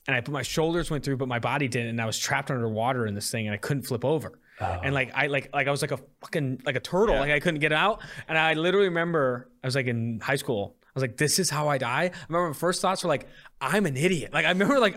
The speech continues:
Speaker 1: "I'm the
Speaker 2: Yeah.
Speaker 1: dumbest person. If this is how I die in the damn little floaty tube at, like, a t-," it was like a football team party or something, but someone ended up coming and rescuing <laughs> me, but it was crazy. Mine, know your co-host.
Speaker 2: Okay.
Speaker 1: Mine is so much more lame. Um, I've traveled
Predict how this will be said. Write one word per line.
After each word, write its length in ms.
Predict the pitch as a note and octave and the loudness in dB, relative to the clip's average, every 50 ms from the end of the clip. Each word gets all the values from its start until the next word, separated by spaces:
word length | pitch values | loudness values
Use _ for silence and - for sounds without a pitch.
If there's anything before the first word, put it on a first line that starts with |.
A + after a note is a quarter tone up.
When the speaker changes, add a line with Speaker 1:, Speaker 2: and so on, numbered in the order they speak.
| - - | -2 -2
Speaker 1:
"I'm 100 | F3+ G#3+ | 0 2
the 60 | A3 | 4
Speaker 2:
Yeah. 160 | A3 G#3 - - - | 4 2 2 0 0
Speaker 1:
dumbest 440 | - F3+ F3+ G#3 A#3 A#3+ - - - | 2 2 4 4 2 2 0 -2 0
person. 400 | G3 G3+ G#3 G3+ - F#3 D3 - | 2 2 2 2 0 -2 -2 -2
If 320 | - - - E4+ D3+ C3 | -4 -2 -2 -2 -2 4
this 160 | C#3+ G3 A#3 A#3+ | 6 6 6 6
is 140 | C#4 C4+ | 2 0
how 160 | B3+ B3 B3 A#3+ | 2 4 4 6
I 100 | A3+ F3+ | 4 4
die 360 | D#3+ D#3+ D#3+ D3+ C#3+ C3 A#2+ - - - - - - - | 2 2 2 2 0 0 -2 -6 -12 -16 -18 -18 -6 0
in 160 | F#3+ F3+ F3 | 0 2 2
the 80 | E3 D#3+ | 2 0
damn 440 | - - E3 E3+ F#3 G3+ G3 F3+ D#3+ | 0 0 2 4 4 2 2 2 2
little 200 | F3+ F#3+ G3+ F#3+ | 4 4 4 2
floaty 420 | G3 - F#3+ F#3+ F#3+ F#3 F#3 F3+ | 0 0 2 2 4 4 2 0
tube 440 | - F3+ E3 C#3+ C3+ B2+ A#2 A2 - - - - | 0 0 0 2 2 0 -2 -4 -8 -16 -14 -4
at, 160 | D#3 D#3+ D3 C3+ | -2 -2 0 2
like, 140 | D3 C#3 | 2 0
a 60 | C3 B2+ | 0 -2
t-," 180 | - - - | -2 -4 -2
it 40 | D#3+ | -2
was 100 | D#3 C#3+ | 0 0
like 80 | D3 C3 | 0 0
a 40 | |
football 340 | C3 - F3 D#3+ E3+ D#3+ D3 | 0 -2 -2 2 2 2 2
team 440 | C#3+ - E3 D#3 D3 D3 C3+ B2+ - - _ | 2 0 -2 0 0 0 -2 -4 -8 -14 _
party 280 | _ - D3+ C#3+ C#3 C3 | _ 2 2 2 4 2
or 60 | B2 | 0
something, 420 | A#2 C3 A#2+ G#2+ A#2+ A#2 A2+ A2 - - | 0 -4 -4 -2 -2 -2 -2 -4 -6 -4
but 180 | - D3+ B2+ - | -4 -4 -2 0
someone 240 | - D#3 D3 C3 B2+ | -2 0 0 0 0
ended 160 | B2+ B2+ A#2+ | 0 -2 -2
up 60 | A2+ | -2
coming 160 | - C#3 A#2+ | -4 -4 -2
and 80 | G#2+ G#2+ | 0 0
rescuing 360 | B2 A#2+ - - C3 A#2+ B2+ - | 0 0 0 -2 -2 -4 -2 -2
<laughs> 40 | - | -2
me, 60 | F#3+ | -2
but 160 | D3+ D3 C3+ | -2 0 0
it 60 | C3 | 0
was 160 | A#2+ A#2+ A#2+ | 0 0 -2
crazy. 280 | - C3 A#2+ A2 A2 G2+ - G3+ F3 - | 0 0 0 0 -2 -4 -6 -10 -4 2
Mine, 160 | - F#3 G#3 | 2 4 4
know 60 | A3+ | 6
your 120 | A3 G#3 - | 4 4 4
co-host. 400 | - G3 E3+ C3+ G2 D#2+ - - _ _ _ _ - | 2 0 0 -2 -4 -8 -12 -16 _ _ _ _ -8
Speaker 2:
Okay. 80 | - D3 | -4 -2
Speaker 1:
Mine 140 | F#3 G3+ | 0 0
is 100 | G3 - | 0 0
so 80 | - F#3+ | 0 0
much 200 | F#3 F#3 F3+ F#3 | 0 -2 -2 -2
more 120 | F3+ D#3+ | -4 -2
lame. 460 | D3+ C#3 C3+ D#3+ G3+ E3+ - - - - _ - - - - - _ _ C3+ | -2 -4 -4 -4 -6 -8 -10 -12 -16 -20 _ -20 -20 -20 -20 -20 _ _ -2
Um, 480 | C3 B2+ A#2+ A#2+ A#2 A#2 A2 - - _ _ _ _ _ - | 0 0 2 0 0 -2 -6 -8 -12 _ _ _ _ _ -6
I've 80 | B2+ | -6
traveled 480 | - - E3+ D#3 D3+ D3+ D3 D3 C#3+ | 0 2 2 2 2 0 0 -2 -2